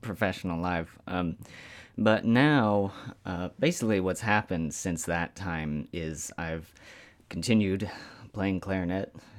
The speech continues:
keep practicing, getting better. <laughs> At least I think so. Um, I've taken on the mantle of composer as well. And I've fallen into a lot of wonderful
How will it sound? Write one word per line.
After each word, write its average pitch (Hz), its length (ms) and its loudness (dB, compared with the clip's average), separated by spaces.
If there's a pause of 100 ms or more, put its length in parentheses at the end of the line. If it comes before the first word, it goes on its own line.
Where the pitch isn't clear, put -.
(320)
keep 98 220 -4
practicing, 101 560 -2
getting 98 260 0
better. 92 340 2
<laughs> 110 260 -6
At - 160 -8
least 104 260 -2
I 101 140 2
think 95 240 -6
so. 107 260 2 (580)
Um, 113 360 2 (120)
I've 107 280 2
taken 131 520 0
on 110 580 4
the 98 100 4
mantle 92 640 -2 (260)
of 90 240 -6
composer 101 760 0 (360)
as - 240 -4
well. 220 320 -2 (720)
And 127 440 6
I've 117 240 2
fallen 131 640 4
into 117 760 2
a 104 40 -2
lot 113 220 2
of 101 140 -2
wonderful 95 920 0